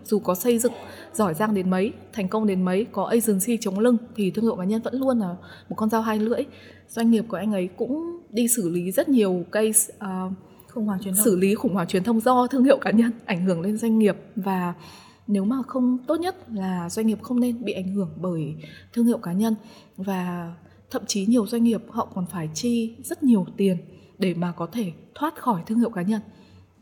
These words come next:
Speaker 1: Một là thương hiệu cá nhân của founder nhưng mà founder muốn tự ngừng lại như chị chẳng hạn. Hoặc là,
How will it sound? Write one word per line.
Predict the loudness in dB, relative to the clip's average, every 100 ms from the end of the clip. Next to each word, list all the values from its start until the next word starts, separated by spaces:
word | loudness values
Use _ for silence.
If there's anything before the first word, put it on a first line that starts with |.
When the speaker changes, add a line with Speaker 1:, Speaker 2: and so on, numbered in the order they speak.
| -20 _ _ _ -20 -6
Speaker 1:
Một | 2 2 2
là | -2 -2 -2
thương | -2 0
hiệu | 0
cá | 0 0
nhân | 2
của | 0 0
founder | 0 2 2 2
nhưng | 2
mà | 2
founder | 0 0 0 2
muốn | 2 0
tự | -2 0
ngừng | 2 2 2
lại | 0 2
như | 2
chị | 2 -4
chẳng | -6 -6
hạn. | -6 -10 -20 -20 -20 -20
Hoặc | -4 -2 -2
là, | -4 -2